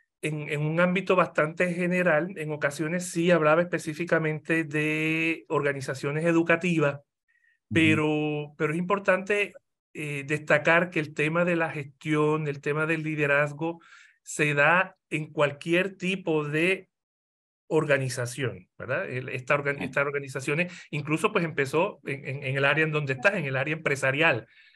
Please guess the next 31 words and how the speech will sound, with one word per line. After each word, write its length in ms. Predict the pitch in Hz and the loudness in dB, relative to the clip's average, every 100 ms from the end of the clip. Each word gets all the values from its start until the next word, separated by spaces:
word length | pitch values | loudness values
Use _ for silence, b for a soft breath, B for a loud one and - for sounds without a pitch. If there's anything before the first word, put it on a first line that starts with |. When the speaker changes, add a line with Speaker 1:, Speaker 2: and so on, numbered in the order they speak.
| _ - | _ -6
Speaker 1:
¿verdad? 180 | 135 | -4
Mu-, 100 | 147 | -2
Speaker 2:
Así 180 | - 120 | 2 4
es. 100 | 147 | 2
Speaker 1:
muchos 200 | 143 175 | 0 -2
de 80 | 170 | 2
los 120 | 170 | 2
antecedentes 880 | 165 156 151 151 143 165 175 175 151 | 2 0 -4 -2 0 2 0 -2 -4
de 120 | 139 | -2
estos 280 | 139 143 - | -4 -4 -4
temas 400 | - 160 160 143 | 0 2 2 0
de, 220 | 135 131 b b b - | -2 -4 b b b -4
de 120 | 135 | -2
administración, 760 | 139 139 135 131 151 147 151 | -2 -4 -2 -2 0 0 0
de 80 | 143 | -2
gestión, 560 | 123 123 - 151 151 147 | -4 -6 -2 0 0 0
de, 260 | 135 131 | -2 -4
de 160 | 131 131 | -4 -4
liderazgo, 560 | 131 131 135 147 147 147 | -2 0 2 2 0 -4
pues 160 | 135 | -4
salen 400 | - 135 147 151 B B B - | 0 0 0 -6 B B B -10
del, 340 | 139 131 131 | -2 -2 -2
del 380 | 135 135 131 127 | -4 -4 -2 0
ámbito 320 | 127 143 151 | -2 -2 -2
empresarial 720 | 151 143 147 160 147 160 196 175 | -2 -2 -2 0 2 2 0 -2
y 80 | |
nosotros 520 | 147 131 - 151 165 160 | -6 -4 0 0 0 -2
en 100 | 151 | -2
educación 520 | 147 143 135 156 160 | -4 -2 -4 -4 -4
pues 120 | 175 | -2
adoptamos 760 | 151 131 - 165 170 175 - | -2 -2 -2 4 4 4 -2